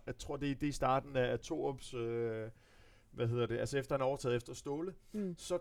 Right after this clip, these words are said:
Speaker 1: tror jeg, så ender den tre to, tror jeg, de vinder i Aalborg, øh, F C. Ståle, eller hvad hedder det, Torup siger så, øh, at, øh,
Speaker 2: Er hans
Speaker 1: efter kampen,
Speaker 2: debut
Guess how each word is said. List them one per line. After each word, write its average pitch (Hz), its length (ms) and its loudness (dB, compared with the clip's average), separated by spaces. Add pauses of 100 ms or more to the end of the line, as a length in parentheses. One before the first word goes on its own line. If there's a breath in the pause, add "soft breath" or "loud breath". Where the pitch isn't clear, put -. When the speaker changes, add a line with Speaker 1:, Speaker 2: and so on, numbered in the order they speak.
Speaker 1:
tror 196 300 -4
jeg, 185 80 -2
så - 160 -6
ender 185 180 4
den 165 220 -12
tre - 300 -6
to, 180 380 -6
tror 175 240 -4
jeg, 156 40 0
de 143 140 -2
vinder 170 200 2
i 156 140 -2
Aalborg, 131 560 -2
øh, 117 480 2 (260)
F - 40 -12
C. 139 260 -6 (640 soft breath)
Ståle, 190 640 2
eller 147 160 4
hvad 139 100 2
hedder 135 320 4
det, 131 100 -2
Torup 190 240 0
siger 180 200 0
så, 170 140 -2
øh, 123 960 2
at, 131 160 6 (140)
øh, 127 80 6
Speaker 2:
Er 127 60 10
hans 226 180 8
Speaker 1:
efter - 260 12
kampen, 294 240 12
Speaker 2:
debut 311 120 12